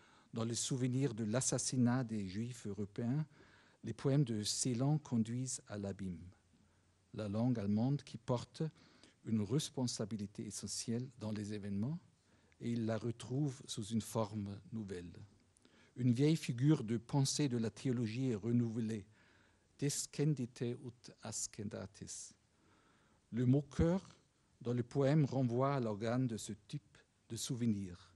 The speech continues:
Nous retrouvons le terme dans le poème Après-midi avec cirque et citadelle, inscrit sur une plaque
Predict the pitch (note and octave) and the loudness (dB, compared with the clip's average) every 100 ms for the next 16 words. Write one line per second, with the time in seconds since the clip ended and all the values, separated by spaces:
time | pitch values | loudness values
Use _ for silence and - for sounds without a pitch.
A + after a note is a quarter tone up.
0 | _ _ _ _ _ _ - A#2+ A2+ G#2 | _ _ _ _ _ _ -4 -2 0 0
1 | D3 - C#3 A#2+ C3+ C#3+ C3 - - A#2+ | 0 0 -2 2 4 2 0 -6 -4 -2
2 | B2 A#2+ G#2+ G#2 - A2+ A#2 A#2+ A#2+ - | 2 2 0 -4 -4 -2 2 0 -2 -8
3 | A#2 A2+ G#2+ B2 B2+ G2+ G#2+ - C3+ - | 0 0 0 -2 -2 -2 -6 -4 -6 -6
4 | - - - A2+ - A2 A2 A#2 C#3 D#3 | -12 -12 -10 -10 -8 -8 -6 -6 -6 -10
5 | - - - - C3 - - C#3+ - - | -14 -20 -20 -4 0 0 0 -4 -2 0
6 | A#2 A#2 - C#3+ C#3+ - - - | 2 2 2 -2 -2 -6 -16 -16